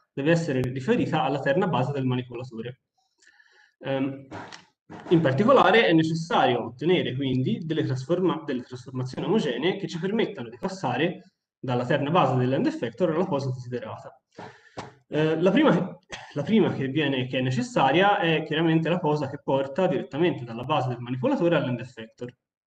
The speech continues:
Eh, questa viene calcolata tramite la cinematica diretta del, del braccio robotico, eh, ottenuta tramite i parametri di Dynamite Attenberg, eh, che sono stati calcolati tramite i disegni tecnici del, del manipolatore. In particolare questo è il manipolatore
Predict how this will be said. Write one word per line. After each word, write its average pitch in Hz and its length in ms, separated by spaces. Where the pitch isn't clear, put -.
Eh, 135 380
questa 254 220
viene 156 160
calcolata 143 460
tramite 131 280
la 123 80
cinematica 139 520
diretta 135 460
del, 113 720
del 113 160
braccio 117 280
robotico, 160 800
eh, 127 160
ottenuta 220 500
tramite 156 300
i - 20
parametri 180 440
di 180 60
Dynamite 131 340
Attenberg, 123 840
eh, 120 220
che 139 100
sono 147 180
stati 139 380
calcolati 127 560
tramite 135 760
i 143 80
disegni 147 320
tecnici 139 540
del, 120 340
del 127 120
manipolatore. 123 680
In 139 100
particolare 190 460
questo 160 280
è 123 40
il 123 80
manipolatore 123 600